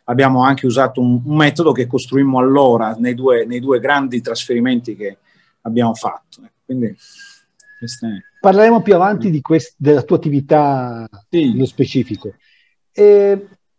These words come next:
Speaker 2: in maniera globale, ovviamente, non è lo stesso, mm, andare a visitare un paese come turista e poi andarci a vivere. Ora che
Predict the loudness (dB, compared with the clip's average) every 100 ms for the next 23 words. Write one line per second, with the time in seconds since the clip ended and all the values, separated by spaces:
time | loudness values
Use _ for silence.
0 | _ _ _ _ _ -2 0 2 2 2
1 | 2 4 4 2 0 -4 -8 _ _ -2
2 | 0 0 0 0 2 2 2 0 0 -2
3 | 0 2 2 -4 -4 -2 -4 -10 -6 -4
4 | -6 -8 -2 2 2 2 0 0 0 2
5 | 2 2 2 0 0 0 -2 -4 -6 -8
6 | -8 -14 -12 -10 -10 -8 -6 -6 -6 -2
7 | 2 2 0 -8 -20 _ _ _ _ 2
8 | 4 6 6 4